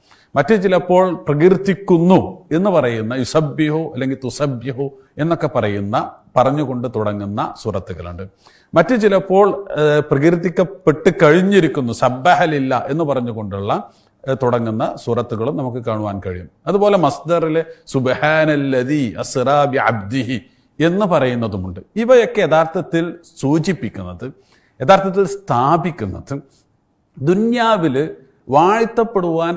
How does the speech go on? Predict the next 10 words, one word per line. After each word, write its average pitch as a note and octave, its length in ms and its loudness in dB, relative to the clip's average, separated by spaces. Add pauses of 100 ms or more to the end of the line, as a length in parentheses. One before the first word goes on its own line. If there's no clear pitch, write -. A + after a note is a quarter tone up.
അർഹനായി B2 680 -2
അള്ളാഹു B2+ 720 -4 (140)
മാത്രമേ B2 600 -6
ഉള്ളൂ G#2+ 420 -8
എന്നാണ്. E2+ 280 -14 (260)
അസ്സുബ്ബൂഹ് D#3+ 920 -2 (100)
എന്ന് D3 160 -2
പറയുന്നത് A2+ 520 -6 (460)
യഥാർത്ഥത്തിൽ D#3 560 0
വാഴ്ത്തപ്പെടുന്നവൻ, A#2 1300 0